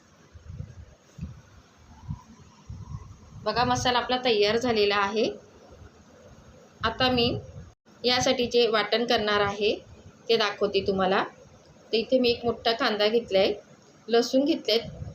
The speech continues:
पाच सहा पाकळ्या, आल्याचा छोटा तुकडा, दोन हिरव्या मिरच्या आणि एक चम्मच मी सुके धने घेतलेत. धने आवर्जून टाका, खूप मस्त हा मसाल्याला सुगंध खूप छान वाटतो,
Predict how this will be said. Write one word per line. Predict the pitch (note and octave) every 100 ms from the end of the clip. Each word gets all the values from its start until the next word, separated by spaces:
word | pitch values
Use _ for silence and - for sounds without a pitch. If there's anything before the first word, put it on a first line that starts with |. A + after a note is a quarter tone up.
| -
पाच | A#3 A3+ -
सहा | B3
पाकळ्या, | A#3+ G3+ G3 G3+ D#4 - - -
आल्याचा | A3 A3+ A#3
छोटा | B3+ A#3
तुकडा, | A3 B3 A#3+ G#3 A3 - - - - -
दोन | A3+ C4
हिरव्या | C4 G#3+ A3+
मिरच्या | A#3 B3 - G3 C4+ - - - -
आणि | G3+ A#3 A3+
एक | C#4+ C#4+
चम्मच | C4 A#3+ A#3 A#3+
मी | C4
सुके | B3+ - G#3 -
धने | C#4 G#3+ A3+
घेतलेत. | B3+ - F#3 A3+ - - - - - -
धने | B3 B3 C4 - -
आवर्जून | A3+ A3+ A3 D4+
टाका, | A#3+ F#3+ G3 B3 F#4+ - - - - - -
खूप | C4+ B3+
मस्त | C4 - - C#4
हा | D4+
मसाल्याला | C4 - B3 B3 A#3
सुगंध | B3+ B3 A3 A#3 A3+ B3+
खूप | C4 -
छान | B3 A3
वाटतो, | G#3 - G#3+